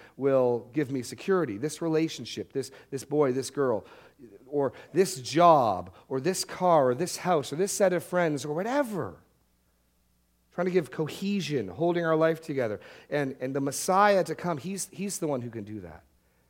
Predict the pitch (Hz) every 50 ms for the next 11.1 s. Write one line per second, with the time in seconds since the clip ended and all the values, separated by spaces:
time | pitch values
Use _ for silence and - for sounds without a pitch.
0 | _ _ _ _ _ _ - 165 190 196 - 175 196 214 226 226 214 160 127 120
1 | 160 185 190 175 - 160 147 - - - 170 165 160 160 - - - - 135 120
2 | 135 135 135 131 127 123 127 127 123 120 120 - 123 113 113 101 98 110 120 135
3 | 139 123 - 120 117 110 101 92 123 135 127 120 - - 127 113 107 98 101 120
4 | 131 127 113 104 - - - - - - - - - _ - 87 - 147 170 -
5 | 175 190 233 240 240 - 277 269 233 - 233 220 208 196 190 170 - - - -
6 | - 190 214 - 262 247 240 226 220 220 - 190 175 - - - 214 208 - -
7 | - 185 175 165 165 160 160 151 127 165 180 175 170 156 151 151 156 165 165 151
8 | 139 120 110 98 90 87 - _ _ _ _ _ _ _ _ _ _ _ _ _
9 | - 175 185 180 - 185 170 165 160 156 147 151 151 165 170 170 170 147 160 147
10 | 127 131 160 175 170 165 156 151 139 127 131 123 120 131 143 139 117 110 - -
11 | - -